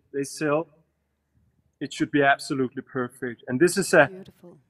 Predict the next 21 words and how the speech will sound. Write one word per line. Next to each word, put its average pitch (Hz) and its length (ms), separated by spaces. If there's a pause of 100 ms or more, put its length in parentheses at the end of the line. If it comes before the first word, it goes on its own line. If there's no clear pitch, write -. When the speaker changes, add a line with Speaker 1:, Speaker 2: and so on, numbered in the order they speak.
(220)
Speaker 1:
in 147 140
many 175 200
ways, 156 360
this 156 140
is - 40
a 156 80
very, 156 300
very 147 260
time-consuming 139 920
piece - 380
to 135 80
make 160 400
because 139 380
you 135 80
have 151 240 (160)
to 147 180 (680)
make 143 280
all 143 200
the 147 120
different 151 640 (1600)
surfaces 143 1160